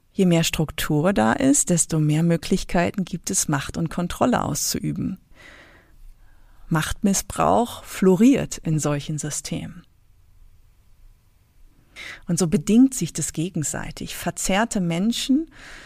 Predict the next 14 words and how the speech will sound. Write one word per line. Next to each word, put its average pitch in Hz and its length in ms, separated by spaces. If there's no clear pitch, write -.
verzerrte 190 560
Identitäten 190 840
und 185 100
verzerrte - 560
Systeme 170 600
füttern 170 400
sich 151 220
gegenseitig. - 1080
Und 156 680
diese 170 440
Überstrukturierung - 1120
und 160 140
diese 160 220
Dichte, - 640